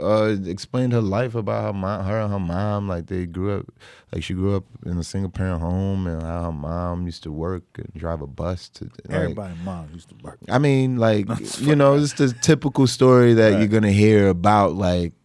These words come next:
Speaker 1: you know, uh, um, coming of age into Hollywood. Like,
Speaker 2: Right.
Speaker 1: "Oh, man, my mom used to work as a bus, and she worked across town." It's like, damn, that's everybody's story. But,
Speaker 2: Right.
Speaker 1: you know, it's just like
Speaker 2: How did she break in?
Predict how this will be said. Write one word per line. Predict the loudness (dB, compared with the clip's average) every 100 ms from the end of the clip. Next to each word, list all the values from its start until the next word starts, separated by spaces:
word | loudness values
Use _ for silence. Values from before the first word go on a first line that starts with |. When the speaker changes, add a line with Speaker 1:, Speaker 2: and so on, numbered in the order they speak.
| _ _ _ -2
Speaker 1:
you | 2
know, | 4 4 2 0 -4 -6 -4
uh, | -2
um, | -2
coming | -2 0 0 0
of | 0
age | 2 2 2 0
into | -2 -2 -2
Hollywood. | 0 0 0 -2 -4 -6
Like, | -8 -10 -10
Speaker 2:
Right. | -8 -8 -10 _ _ _
Speaker 1:
"Oh, | -4 0
man, | 0 2 2 0
my | -2 -2
mom | -4 -4 -4
used | -4 -6
to |
work | -6 -4 -4
as | -4 -6
a | -10
bus, | -10 -4 -4 -4 -8
and | -10 -12 -14
she | -12
worked | -6 -6 -6
across | -8 -8 -8 -8
town." | -6 -4 -4
It's | -4
like, | -6 -8
damn, | -8 -8 -10
that's | -12 -8
everybody's | -6 -4 -4 -4
story. | -4 -2 0
But, | 0 -2 -4
Speaker 2:
Right. | -8 -14 -20 -20 _
Speaker 1:
you | -2 0
know, | 2 2
it's | 0 0
just | -4 -4
like | -2
Speaker 2:
How | 0
did | -2
she | -4
break | -2 -2
in? | -2 -8